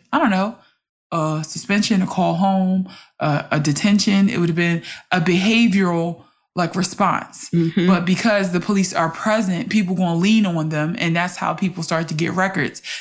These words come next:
Speaker 1: That's how people start to b-, b-, get in the system before they're even out of school. So
Speaker 2: Yep.
Speaker 1: it's like, let's focus on shit like that. Like, why, why just jump to the, to the pretty polished answer instead of unpacking the real hard shit?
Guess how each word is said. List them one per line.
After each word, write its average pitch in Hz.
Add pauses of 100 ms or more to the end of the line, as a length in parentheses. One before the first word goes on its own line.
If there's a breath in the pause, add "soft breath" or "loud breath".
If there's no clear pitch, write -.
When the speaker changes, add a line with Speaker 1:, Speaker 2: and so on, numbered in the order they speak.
(100)
Speaker 1:
That's 180
how 175
people 170
start 165
to 165 (320 loud breath)
b-, 165
b-, 165
get 214
in 196
the 190
system 180
before 180
they're 175
even 165
out 165
of 160
school. 190
So 156
Speaker 2:
Yep. 180
Speaker 1:
it's 233
like, 196
let's 285
focus 359
on 294
shit -
like 147
that. - (460 loud breath)
Like, 175
why, 294
why 277
just 302
jump 226
to 247
the, 190
to -
the 180
pretty 220
polished 196
answer 143 (320 loud breath)
instead 214
of 202
unpacking 202
the 165
real 180
hard 175
shit? -